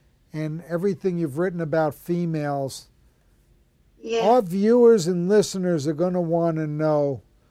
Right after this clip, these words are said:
Speaker 1: what do you think about,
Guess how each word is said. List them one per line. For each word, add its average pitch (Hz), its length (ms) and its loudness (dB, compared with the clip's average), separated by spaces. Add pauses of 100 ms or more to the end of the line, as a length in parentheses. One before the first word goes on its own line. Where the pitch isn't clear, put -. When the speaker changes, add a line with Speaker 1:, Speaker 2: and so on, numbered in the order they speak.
(400)
Speaker 1:
what 247 420 2
do 233 100 -2
you 214 380 2
think 165 640 0 (380)
about, 165 640 0